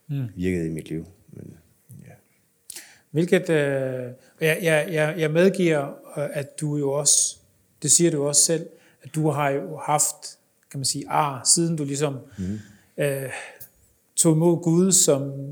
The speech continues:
Speaker 1: din frelser i livet. Men så har du, du bærer jo stadig rundt på ar over
Speaker 2: Ja.
Speaker 1: det liv, som du har levet.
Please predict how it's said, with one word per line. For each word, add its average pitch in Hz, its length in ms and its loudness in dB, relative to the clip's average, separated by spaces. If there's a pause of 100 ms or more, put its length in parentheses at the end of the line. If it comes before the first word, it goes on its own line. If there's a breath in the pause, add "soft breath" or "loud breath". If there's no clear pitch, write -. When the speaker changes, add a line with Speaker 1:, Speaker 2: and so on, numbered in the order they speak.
(180)
Speaker 1:
din 175 160 0
frelser 147 420 -2
i 143 60 -4
livet. 143 420 -6 (400 loud breath)
Men 156 80 -4
så 170 140 4
har 156 100 4
du, 143 400 -2
du 156 60 -8
bærer 160 240 2
jo 156 80 2
stadig 175 320 0
rundt 165 200 0
på - 80 -10
ar 151 600 -4
over 151 120 -2
Speaker 2:
Ja. 147 100 2
Speaker 1:
det 156 100 2
liv, 175 160 2
som 139 160 -6
du 135 80 -8
har 143 100 -10
levet. 156 460 -4